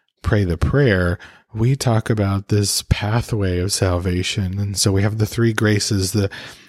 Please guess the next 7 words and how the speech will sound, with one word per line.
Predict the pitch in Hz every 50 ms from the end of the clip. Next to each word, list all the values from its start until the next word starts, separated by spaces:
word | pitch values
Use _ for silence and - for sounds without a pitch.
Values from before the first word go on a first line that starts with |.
| _ _ -
prevenient | - 117 107 104 127 139 151 147 131 110 113
grace, | 127 123 123 113 -
justifying | - 117 113 113 - - - - 107 107 107 104
grace, | 104 104 101 101 98 -
and | - 92 -
sanctifying | - - - - 120 127 127 - - 90 - - 90 85 82 82 87 98 - - _ _ -
grace. | - 92 90 85 82 87 - - - -